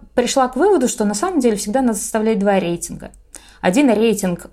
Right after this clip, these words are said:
а, который показывает при максимальном результате, кто действительно способен выиграть, то есть у кого максимальная база, кто, ну, максимально стабилен и так далее. И второй рейтинг, а, это тот, кто ты бы хотела, чтобы выиграл.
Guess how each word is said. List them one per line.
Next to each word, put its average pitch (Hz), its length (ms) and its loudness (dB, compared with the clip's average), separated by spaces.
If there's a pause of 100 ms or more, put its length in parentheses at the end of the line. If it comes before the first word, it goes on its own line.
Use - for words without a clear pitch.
(180)
а, 185 300 0
который 190 400 0
показывает 180 920 0
при 247 200 2
максимальном 196 640 0
результате, 180 600 0
кто - 200 -4
действительно 180 500 -4
способен 165 500 -4
выиграть, 247 520 -4 (140)
то - 60 -8
есть 151 220 -8
у 185 40 -12
кого 190 240 0
максимальная 208 540 -2
база, 165 640 -2 (500)
кто, 214 440 -4 (580)
ну, 220 140 2
максимально 185 460 0
стабилен 180 580 0
и 160 40 -8
так 160 160 -6
далее. 262 360 2 (420)
И 240 160 0
второй 285 420 4
рейтинг, 196 500 0 (100)
а, 170 260 -6
это 196 400 2 (160)
тот, 311 260 2
кто 247 520 2 (160)
ты 233 120 0
бы 202 120 0
хотела, 214 520 2
чтобы 165 280 -4
выиграл. 160 460 -2